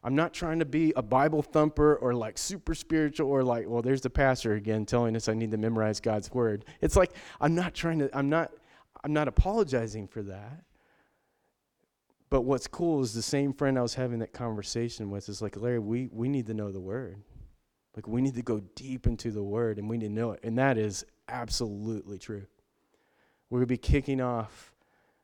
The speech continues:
um, home groups. We're gonna start talking about it next week. I'm trying not to jump the gun this week. We're missing a few people.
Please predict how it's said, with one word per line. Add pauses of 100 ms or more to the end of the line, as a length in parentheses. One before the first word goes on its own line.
um,
home
groups. (400)
We're
gonna
start
talking
about
it
next
week.
I'm
trying
not
to
jump
the
gun
this
week.
We're
missing
a
few
people.